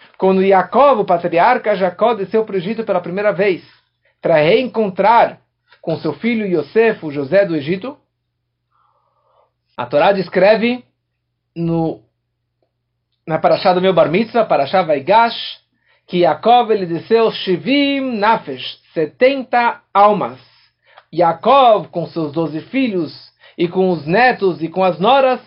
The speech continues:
eram setenta almas. Setenta almas primordiais, que são as raízes do povo judeu. Então, sete braços representam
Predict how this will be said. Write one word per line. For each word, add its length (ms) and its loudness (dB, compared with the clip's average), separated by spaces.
eram 300 -2
setenta 760 -4
almas. 360 0
Setenta 600 -4
almas 500 0
primordiais, 800 0
que 120 -8
são 180 -2
as 120 -2
raízes 680 -2
do 180 -4
povo 320 0
judeu. 420 -10
Então, 200 2
sete 720 -2
braços 840 0
representam 920 0